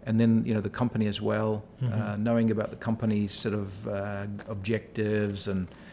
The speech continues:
Speaker 1: you know, who's steering that company can, can be a big part of that. You know, who's driving the decisions and,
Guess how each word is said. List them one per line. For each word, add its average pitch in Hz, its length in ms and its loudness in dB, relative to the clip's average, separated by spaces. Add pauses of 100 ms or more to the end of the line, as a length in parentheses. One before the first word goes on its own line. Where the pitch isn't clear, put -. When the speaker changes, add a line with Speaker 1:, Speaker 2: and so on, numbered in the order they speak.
(160)
Speaker 1:
you 107 60 -4
know, 104 80 0
who's 131 260 6
steering 120 360 4
that 113 160 0
company 107 320 0
can, 104 280 -2 (140)
can 107 300 -2
be 110 140 0
a 101 60 -2
big 101 280 -2
part 104 200 0
of 117 60 -4
that. 147 180 -2 (320)
You 110 100 -2
know, 104 60 -2
who's 113 340 0
driving 110 460 2
the 98 60 -4
decisions 127 840 -4
and, 101 220 -4